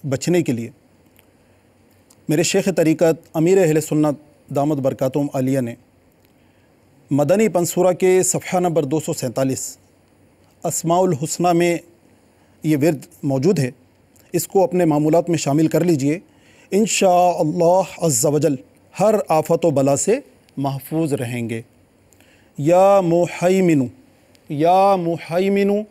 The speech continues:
या मुहैमिनु उनतीस बार रोज़ाना पढ़ने वाला इंशाअल्लाह अज़्ज़ा वजल हर हाफ-, आफत व बला से महफूज रहेगा।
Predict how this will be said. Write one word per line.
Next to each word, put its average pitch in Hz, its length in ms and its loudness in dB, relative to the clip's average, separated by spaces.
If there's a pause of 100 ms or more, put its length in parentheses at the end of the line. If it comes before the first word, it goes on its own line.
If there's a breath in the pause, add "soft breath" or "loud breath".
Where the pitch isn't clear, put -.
(320)
या 180 360 2
मुहैमिनु 160 720 0 (440 soft breath)
उनतीस 180 460 0
बार 160 280 2 (320)
रोज़ाना 151 460 2
पढ़ने 143 360 0
वाला 123 240 -2 (380 soft breath)
इंशाअल्लाह 180 1000 2
अज़्ज़ा 139 180 -2
वजल 170 260 -2 (400 soft breath)
हर 180 200 2 (240)
हाफ-, 151 320 -4 (100)
आफत 165 340 0
व 220 140 0 (180)
बला 143 220 2
से 151 200 -4
महफूज 139 480 -4
रहेगा। 113 360 -8